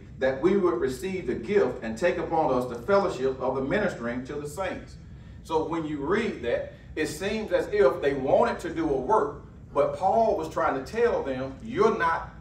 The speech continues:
in the, in the, you're not in the best of, of ways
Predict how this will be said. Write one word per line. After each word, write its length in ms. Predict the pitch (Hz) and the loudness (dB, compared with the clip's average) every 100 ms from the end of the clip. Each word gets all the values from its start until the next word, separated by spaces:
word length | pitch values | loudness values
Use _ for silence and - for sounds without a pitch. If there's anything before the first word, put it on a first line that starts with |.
| - - - | -18 -18 -6
in 240 | 180 185 | -2 -2
the, 220 | 151 139 - | 0 -2 0
in 220 | 185 170 | -2 0
the, 220 | 139 139 - - - | -2 -2 -8 -16 -16
you're 280 | - 170 233 | -4 2 4
not 380 | 196 170 - - - | 4 2 0 -4 -6
in 160 | 165 151 | -4 -2
the 80 | 127 | -2
best 340 | - 165 - | 0 0 0
of, 220 | - - | -6 -8
of 160 | 127 117 | -4 -4
ways 580 | 127 208 175 131 - | 2 4 4 2 -6